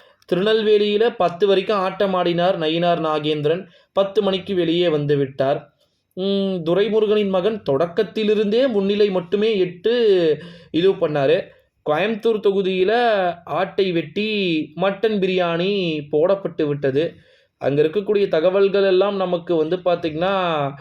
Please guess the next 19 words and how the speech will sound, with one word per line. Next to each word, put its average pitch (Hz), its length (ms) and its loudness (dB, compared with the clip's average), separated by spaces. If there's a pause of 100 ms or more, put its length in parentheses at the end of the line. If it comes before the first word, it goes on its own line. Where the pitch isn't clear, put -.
(440)
கிடைக்குது. 185 680 0
என்னமா 190 380 0
வந்துச்சு? 170 760 0 (720)
சே-, - 160 -2 (460)
மௌன-, 131 400 -4 (100)
டோக்கன் 233 380 2
கொடுத்து 226 260 0
பிரியாணி 220 300 0
போட்டாங்கன்னாங்க 202 680 -2
பாத்தீங்க-, 175 260 -2 (220)
டோக்கன்ல 202 340 2
வேணாம். 196 200 -2 (120)
"என்னப்பா 170 600 -4 (300)
நியூஸ் 175 320 -2
பார்த்துட்டு - 20 2
வந்தியா? 143 500 0 (140)
உக்கார், 147 280 0 (800)
பிளேட் 180 220 0
கொடு." 156 180 -2